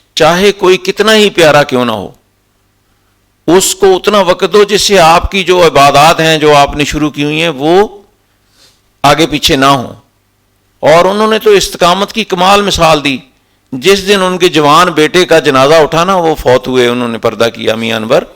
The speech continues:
انہوں نے اس دن بھی اپنی کوئی روٹین کا عمل نہیں چھوڑا۔ اصل میں اسی افراط و تفریط کے درمیان اعتدال ہوتا ہے۔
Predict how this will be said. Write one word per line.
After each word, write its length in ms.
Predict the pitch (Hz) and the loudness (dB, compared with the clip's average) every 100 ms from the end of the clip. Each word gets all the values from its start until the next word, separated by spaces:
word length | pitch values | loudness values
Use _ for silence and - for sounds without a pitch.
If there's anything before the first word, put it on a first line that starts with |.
| _ _ _ _ - | _ _ _ _ -8
انہوں 220 | 190 226 | -2 0
نے 100 | 240 240 | 0 -2
اس 320 | 262 269 247 | -4 -2 0
دن 140 | 247 240 | 0 2
بھی 160 | 202 | 2
اپنی 260 | 175 180 175 | 0 -2 -2
کوئی 180 | 165 160 | 0 0
روٹین 340 | 143 147 151 | -2 -2 -2
کا 120 | 135 | -2
عمل 180 | 127 127 | 0 -2
نہیں 140 | 113 | -4
چھوڑا۔ 260 | 107 90 82 _ _ _ _ _ _ _ _ - | -8 -14 -18 _ _ _ _ _ _ _ _ -6
اصل 280 | 139 202 170 | -4 -2 -2
میں 140 | 170 156 | -4 -4
اسی 460 | 156 - 180 160 - _ _ _ _ _ _ _ _ - | -6 -6 -8 -10 -12 _ _ _ _ _ _ _ _ -8
افراط 540 | 123 - 127 127 139 | -6 -2 2 2 2
و 280 | 196 240 - _ _ _ _ _ _ | 2 2 -2 _ _ _ _ _ _
تفریط 640 | - 147 - 160 196 220 - | -4 -4 -2 -4 -2 -2 0
کے 140 | 196 | -2
درمیان 560 | 156 156 135 131 135 131 | 0 -2 0 0 0 0
اعتدال 500 | 127 120 98 92 85 | 0 0 0 0 -2
ہوتا 220 | - | -8
ہے۔ 60 | 76 | -18